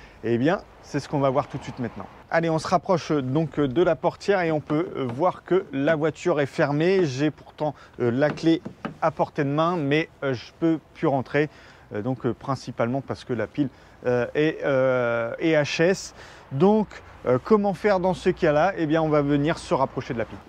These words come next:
Voilà, donc là, on a, euh, la clé, euh, qui, euh,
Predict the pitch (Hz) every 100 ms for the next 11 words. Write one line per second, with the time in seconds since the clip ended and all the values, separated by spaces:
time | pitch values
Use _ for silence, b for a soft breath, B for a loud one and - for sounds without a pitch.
0 | 135 127 170 185 185 170 156 190 185 -
1 | 175 175 180 185 - 139 131 131 151 185
2 | 165 - 170 185 190 185 131 127 123 -
3 | - - 156 156 127 123 113 110